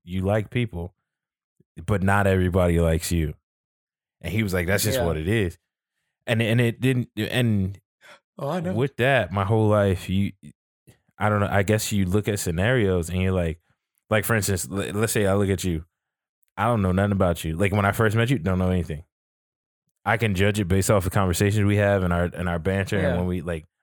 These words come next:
Speaker 1: conversate and how things go. But until we get to a point where we're openly talking, you s-, a person could be somebody totally different. There's so many documentaries on Netflix that had killers next door and shit. Nobody ever fucking knew because they,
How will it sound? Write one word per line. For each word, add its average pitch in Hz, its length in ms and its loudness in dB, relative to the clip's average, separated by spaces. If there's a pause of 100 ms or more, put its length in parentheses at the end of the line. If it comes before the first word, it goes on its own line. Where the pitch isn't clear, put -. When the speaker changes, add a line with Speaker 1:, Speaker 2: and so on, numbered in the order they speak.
(100)
Speaker 1:
conversate 101 520 -2
and 85 100 -4
how 87 120 -2
things 85 280 -6
go. 101 420 0 (460)
But 92 380 0 (560)
until 104 340 0
we 120 120 2
get 113 180 0
to 110 80 0
a 92 40 0
point 92 300 -2
where 95 520 2 (960)
we're 98 200 -4
openly 98 500 -2
talking, 104 480 -2
you 101 80 0
s-, - 180 -6 (400)
a 101 80 -2
person 135 380 0
could 101 100 0
be 101 100 0
somebody 110 440 0
totally 110 380 2
different. 104 420 -2
There's 104 180 -2
so 127 160 -2
many 120 380 0 (640)
documentaries 107 800 0
on 90 80 0
Netflix 101 400 -2
that 90 80 -2
had 95 300 -2 (200)
killers 107 460 -2
next 95 260 -4
door 98 220 0
and 90 100 0
shit. 78 220 -4
Nobody 92 320 0
ever 87 140 -2
fucking 87 280 -6
knew 95 120 -2
because 87 200 -6
they, 90 180 -6